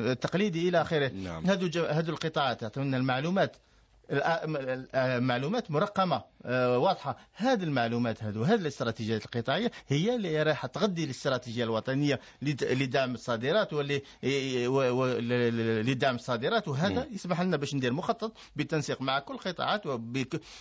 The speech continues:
Speaker 1: وبجمع كل وسائل تاع الدولة من أجل تطوير هذا ال-، هذا القطاع.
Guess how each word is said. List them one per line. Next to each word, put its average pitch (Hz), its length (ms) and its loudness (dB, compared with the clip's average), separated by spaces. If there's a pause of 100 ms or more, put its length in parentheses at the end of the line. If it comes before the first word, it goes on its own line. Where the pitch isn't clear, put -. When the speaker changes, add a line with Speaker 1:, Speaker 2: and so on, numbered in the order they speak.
Speaker 1:
وبجمع 131 800 0 (140)
كل 285 160 -6
وسائل 120 480 -2 (100)
تاع 117 120 0
الدولة 160 340 -4 (200)
من 202 180 2
أجل 269 280 -2 (260)
تطوير 165 440 0
هذا 107 260 -4
ال-، 101 100 -6
هذا 104 220 -2
القطاع. - 440 -10